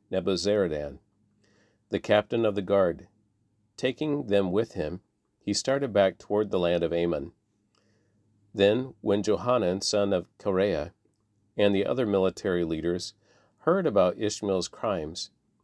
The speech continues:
they took all their men and set out to stop him. They caught up with him at the large pool near Gibeon. The people Ishmael had captured shouted for joy when they saw Johanan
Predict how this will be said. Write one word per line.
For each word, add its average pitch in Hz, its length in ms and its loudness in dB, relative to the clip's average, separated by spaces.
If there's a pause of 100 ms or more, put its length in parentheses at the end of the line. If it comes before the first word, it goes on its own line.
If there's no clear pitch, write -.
(180)
they 95 140 2
took - 360 -6
all 120 280 4
their 135 160 -2
men 87 380 -4 (140)
and 95 160 -2
set - 380 0
out 107 340 0
to - 100 -12
stop 98 360 0
him. 76 240 -6 (960)
They 95 160 2
caught 104 260 4
up 110 180 0
with 120 160 -2
him 131 300 0 (400)
at - 140 -4
the 87 100 4
large 120 560 0
pool 101 320 -2
near 90 300 -2
Gibeon. 90 640 0 (1400)
The 110 100 4
people 139 600 0
Ishmael 95 440 0
had 92 200 -4
captured 92 440 -2
shouted 143 520 -2
for 101 120 0
joy 87 440 2 (400)
when 107 160 2
they 101 100 6
saw 117 320 2
Johanan 95 680 -2